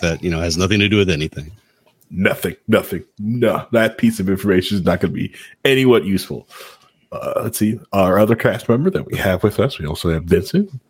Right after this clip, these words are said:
Speaker 2: you know, sitting over there in the, uh, nineties palace.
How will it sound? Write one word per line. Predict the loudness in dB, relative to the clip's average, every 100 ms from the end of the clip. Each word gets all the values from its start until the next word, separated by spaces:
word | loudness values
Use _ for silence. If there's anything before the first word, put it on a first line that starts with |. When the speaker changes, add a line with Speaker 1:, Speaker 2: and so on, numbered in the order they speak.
| _ -12
Speaker 2:
you | -8
know, | -6 -4
sitting | 0 0 2
over | 2 2
there | 2 2 2
in | 2 2
the, | 2 2 0
uh, | -2 -6 -14 -12 -4
nineties | -2 0 -2
palace. | -2 0 -2 -2